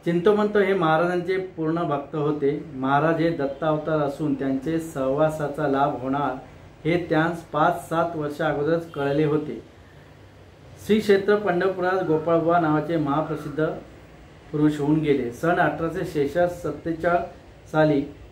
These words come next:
चिंतवंत अप्पाटोळ हे सोलापुरात मामलेदार असतात. त्यांचे हाताखाली नगदी कारकून साताऱ्यास रजेवर गेले होते. परत येताना ते पंढरपुरास मुक्कामास आले. "आपण कोण, कोठे असता?" म्हणून बुवाने प्रश्न केला.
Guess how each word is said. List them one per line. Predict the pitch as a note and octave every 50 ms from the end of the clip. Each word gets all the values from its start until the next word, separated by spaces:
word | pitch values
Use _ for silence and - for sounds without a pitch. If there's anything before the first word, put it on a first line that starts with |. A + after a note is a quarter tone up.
| -
चिंतवंत | D#3 D#3 D#3 D3+ F3 F3+ F#3+ F#3 -
अप्पाटोळ | F3 E3 - - E3 E3 E3 E3 - F3 E3+ E3 D#3 C#3+
हे | C#3 D3+ D#3+ D#3 D3+ D3
सोलापुरात | - - C#3 C#3+ D3+ D#3 D#3 D#3 D#3+ D3+ D3 C#3+ D3 - - - - - - - - - - - - - - -
मामलेदार | C#3+ C#3+ D3 D3 D#3 D#3+ D#3+ F3 F3+
असतात. | D#3+ D3+ D3+ - E3+ E3 E3 E3 -
त्यांचे | D3+ C#3+ C#3 C#3 C3+ E3+
हाताखाली | E3+ C#3+ C#3 - - D#3 D3+ D3+ - D3 D3+ D#3+ D#3+ E3 E3+ - - - - - - - - - - - - - - - - - - - - - -
नगदी | D3 D3 D3 C#3+ C#3+ D3+ F#3 F#3+
कारकून | F#3 F3+ E3 D#3+ D#3 D#3 F3+ F#3 F3
साताऱ्यास | - D#3 D3 D3 - E3 E3 E3+ F3 D#3
रजेवर | D#3 D3 D3 D3+ D#3 D#3+
गेले | D#3 D3+ D#3 D3+ D#3 D#3
होते. | D3+ D3 C#3+
परत | C#3+ C#3+ - D3 D#3+ E3+ E3
येताना | F#3+ F3 F3 F3+ F3 F3+
ते | F3+ - F#3 F#3+
पंढरपुरास | - - D#3+ D3+ D3 D#3 E3 E3 E3 E3 D#3+ E3 E3 D#3 D3+
मुक्कामास | D3 C3+ C#3+ D3 D3+ D3+ D#3 D#3 D#3 D#3
आले. | D3 C#3 B2 - - - -
"आपण | C#3+ C#3 - - E3+ F3 E3+
कोण, | E3 - E3+ E3 E3+ E3+ E3+
कोठे | - D#3 D3 D3 D3 F3
असता?" | E3 D#3 D#3 - E3 D#3
म्हणून | D3+ C#3+ D#3 D#3+ D3+
बुवाने | C#3+ C3+ C3+ C#3 C#3+ D3+ D#3
प्रश्न | D3+ D3 C#3 C#3 - D#3+ D#3
केला. | D3+ D#3 D3 B2 -